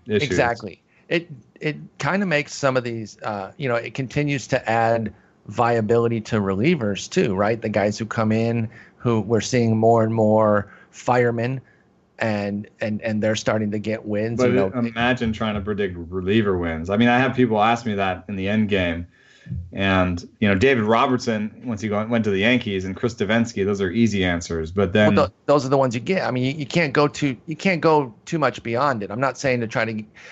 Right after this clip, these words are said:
Speaker 2: figure out that Michael Lorenzen's gonna get
Speaker 1: <laughs> Yeah,
Speaker 2: eight
Speaker 1: right.
Speaker 2: or anything like that, but Michael Givens was clearly not going to get saves. Uh, he
Speaker 1: Well, he
Speaker 2: has
Speaker 1: was on a decent team that was gonna win some games that he came in in the fourth inning or fifth inning or whatever.
Speaker 2: And he has great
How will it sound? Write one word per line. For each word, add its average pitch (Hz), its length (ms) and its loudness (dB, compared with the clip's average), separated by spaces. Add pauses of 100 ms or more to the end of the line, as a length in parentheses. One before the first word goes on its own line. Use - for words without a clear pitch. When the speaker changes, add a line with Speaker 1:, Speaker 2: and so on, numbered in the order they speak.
(140)
Speaker 2:
figure 131 300 0
out 123 120 0
that 113 140 -6
Michael 113 300 -4
Lorenzen's 107 580 -6
gonna 104 200 -4
get 98 180 -4
Speaker 1:
<laughs> 101 80 2
Yeah, - 220 6
Speaker 2:
eight 185 240 2
Speaker 1:
right. - 360 2
Speaker 2:
or 143 120 2
anything 120 340 -4
like 113 220 -4
that, 131 240 0
but 123 120 -4
Michael 156 300 -2
Givens 151 560 -4
was 120 180 -6
clearly 143 440 -4
not 127 180 0
going 123 220 -4
to 120 60 -4
get 117 200 -4
saves. 107 600 -4 (500)
Uh, 101 380 -2
he 113 200 -6
Speaker 1:
Well, 113 120 0
he 120 60 4
Speaker 2:
has 127 200 2
Speaker 1:
was 127 120 -10
on - 40 -20 (320)
a 127 80 -6
decent 117 540 -4
team 117 300 2
that 110 100 -2
was 107 140 -4
gonna 110 220 2
win 110 280 2
some 107 220 -2
games 104 360 4
that 101 120 2
he 101 120 -2
came 101 280 0
in 101 120 0
in 98 120 -2
the 95 60 -4
fourth 95 260 0
inning 95 240 0
or 92 60 -2
fifth 95 220 -2
inning 92 220 -2
or 92 160 -2
whatever. 92 180 -2
Speaker 2:
And 147 140 2
he 143 100 -2
has 123 220 2
great 127 500 0